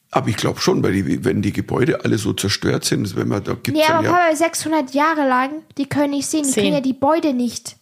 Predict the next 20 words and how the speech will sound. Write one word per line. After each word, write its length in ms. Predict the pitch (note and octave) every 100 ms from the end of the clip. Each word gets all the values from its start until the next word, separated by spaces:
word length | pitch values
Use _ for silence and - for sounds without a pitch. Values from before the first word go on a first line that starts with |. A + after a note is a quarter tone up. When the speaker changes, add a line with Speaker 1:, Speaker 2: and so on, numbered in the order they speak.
| -
Speaker 3:
Die 80 | F3+
können 220 | G#3 G3
die 120 | F#3+
nicht 140 | F#3+
instand 400 | F#3+ F3+ - G3
setzen. 400 | F3+ E3+ - E3+ D#3+ - _ - - -
Speaker 1:
Ach 40 |
so. 240 | A2+ - D#3
Speaker 3:
Also 200 | G3 G#3+
man 120 | G#3
muss 160 | A3 A#3
dazu 320 | G3+ - A#3
sagen 220 | A#3 G3+
eben, 260 | - G3 F#3
dass, 260 | F#3 -
dass 340 | - F3+ - _
die 120 | F#3+
ganzen 300 | - G#3 -
Städte 460 | - - F#3+ A#3 G#3
und, 160 | F#3+